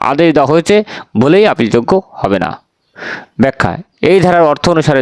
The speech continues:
জরিমানা আদায়ে কারাদণ্ড দুই বা ততোধিক শাস্তির সংযুক্ত নয়। এখন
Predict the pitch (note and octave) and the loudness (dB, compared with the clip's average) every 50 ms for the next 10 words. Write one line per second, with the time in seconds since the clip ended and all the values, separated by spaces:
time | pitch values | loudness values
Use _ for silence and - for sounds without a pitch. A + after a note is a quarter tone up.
0 | A#2 C3 C3 C3 C3 B2+ B2+ B2+ A#2+ - - - - - - - - _ _ _ | 2 2 2 2 0 0 0 -2 -4 -4 -8 -12 -14 -14 -14 -16 -20 _ _ _
1 | - C3 D#3 F#3 F#3+ E3+ D#3 - D#3 C#3 C#3 C3+ B2 C3 C3 B2+ B2+ A#2 A2+ B2+ | -6 -2 0 0 2 2 2 0 0 0 0 0 0 0 0 0 0 2 2 2
2 | B2 A#2+ A#2 B2 A#2 A2 - A#2+ A2 C3 B2+ D3+ D3 - - D3 C3 - - - | 2 2 2 0 0 0 -2 -4 -2 -2 -2 -2 -2 -2 -4 -4 -4 -4 -4 -4
3 | A#2+ A2+ - - - A#2+ A#2+ A#2 A#2 C3 - _ - D3 A2 G2+ F#2 F2+ - - | -4 -2 -2 -4 -4 -4 -2 -2 -2 -2 -2 _ -4 -2 -2 -2 -2 -2 -4 -6
4 | - _ _ _ _ _ _ _ _ _ _ _ _ _ _ _ _ _ _ _ | -12 _ _ _ _ _ _ _ _ _ _ _ _ _ _ _ _ _ _ _
5 | _ _ _ _ _ _ _ _ _ _ _ _ _ - - - - _ _ - | _ _ _ _ _ _ _ _ _ _ _ _ _ -20 -20 -20 -20 _ _ -4
6 | - E3 - G#3 G#3+ | -4 -2 0 0 0